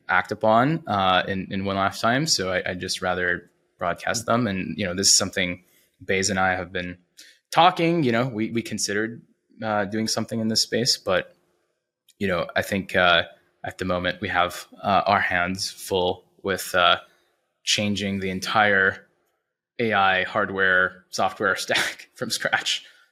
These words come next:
beyond the transistor, right? Which is <laughs> a significant un-, undertaking. So, um, but yeah, uh, I, I'm, I'm, I'm really, I think, I think there's really gonna be some, something interesting that comes out,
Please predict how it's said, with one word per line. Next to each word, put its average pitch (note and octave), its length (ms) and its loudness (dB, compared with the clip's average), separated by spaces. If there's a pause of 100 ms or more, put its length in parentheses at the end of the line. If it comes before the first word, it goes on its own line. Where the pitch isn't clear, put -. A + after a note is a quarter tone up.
(120)
beyond G2 460 0
the F#2 60 -6
transistor, F#2 560 -4 (200)
right? F#2 280 -2
Which G#2 200 -6
is F#2+ 300 2
<laughs> - 80 -6
a - 680 -2
significant F#2+ 520 -4
un-, F2 180 -8 (100)
undertaking. F2 580 -4 (140)
So, E2 420 2 (540)
um, F2 440 -6 (460)
but F#2+ 120 2
yeah, A#2 180 4 (280)
uh, G2+ 320 2
I, A2+ 200 4
I'm, A2+ 180 2
I'm, B2+ 220 2
I'm C3 160 2
really, A#2+ 580 0
I G2+ 60 -4
think, G#2+ 400 -6 (320)
I B2 60 0
think C3+ 180 4
there's A#2+ 260 2
really A2 300 2
gonna G#2 180 0
be G2 280 -2
some, G2+ 340 -2
something G#2 320 -4
interesting G#2 400 -2
that A2 120 -2
comes G#2+ 240 -2
out, A#2+ 400 6